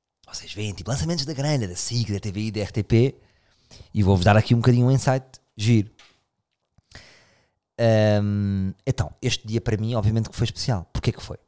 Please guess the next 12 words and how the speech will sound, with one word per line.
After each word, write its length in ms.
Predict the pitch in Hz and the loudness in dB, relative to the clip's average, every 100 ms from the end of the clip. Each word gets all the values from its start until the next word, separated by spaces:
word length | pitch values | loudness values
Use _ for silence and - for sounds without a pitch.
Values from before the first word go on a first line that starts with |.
| _ _ _ _ | _ _ _ _
E 80 | 117 | 0
eu 60 | |
sou 140 | 107 107 | 2 2
destas 240 | 107 - | 2 0
coisas? 300 | - 95 92 | -2 0 0
Não. 200 | 92 78 _ _ _ _ _ _ | -2 -10 _ _ _ _ _ _
Eu 80 | 82 | -18
não 120 | 82 | -12
sou 180 | - 87 | -8 -4
nada 340 | 95 95 90 | -2 -2 -2
destas 300 | 92 - 117 | -4 -6 -6
coisas. 300 | - 87 87 | -4 -6 -6